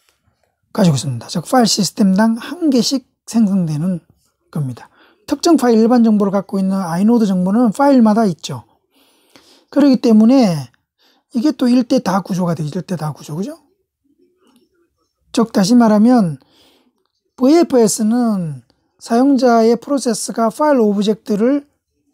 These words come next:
바라보고 일을 하게 되면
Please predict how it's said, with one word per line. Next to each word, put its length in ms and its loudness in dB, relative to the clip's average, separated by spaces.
바라보고 760 0
일을 260 2
하게 160 0
되면 560 0